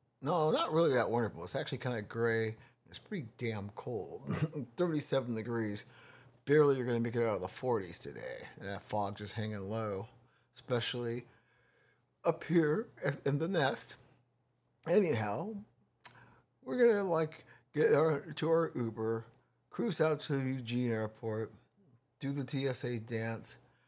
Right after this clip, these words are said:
grab an adult beverage or two, 'cause they're definitely needed this afternoon, board our Gulfstream six fifty,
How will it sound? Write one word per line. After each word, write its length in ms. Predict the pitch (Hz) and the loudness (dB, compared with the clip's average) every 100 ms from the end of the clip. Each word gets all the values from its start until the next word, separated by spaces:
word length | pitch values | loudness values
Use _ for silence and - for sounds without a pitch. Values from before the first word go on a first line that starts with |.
| _ _ - | _ _ 2
grab 300 | 147 156 131 | 6 6 2
an 220 | 107 107 | -2 -4
adult 440 | 107 135 143 120 | -4 2 2 2
beverage 340 | 117 127 127 117 | 2 2 0 -4
or 120 | 107 | -6
two, 400 | - 131 123 120 | -4 -4 -4 -6
'cause 160 | 110 - 123 - | -8 -10 -16 -6
they're 160 | 117 | -4
definitely 400 | 113 156 - 143 | 4 4 4 -2
needed 340 | 123 123 117 113 | 0 0 -2 -4
this 160 | 113 | -4
afternoon, 640 | 110 95 - 104 98 98 110 - _ _ _ _ _ _ _ _ | -4 -6 -6 -6 -4 -6 -10 -16 _ _ _ _ _ _ _ _
board 220 | 190 208 190 | 4 6 8
our 200 | 160 147 | 6 4
Gulfstream 760 | 143 139 123 - 131 123 117 | 2 2 0 -6 -4 -2 -2
six 280 | - 143 - | -4 -6 -6
fifty, 560 | - 131 113 120 120 | -4 -4 -4 -6 -6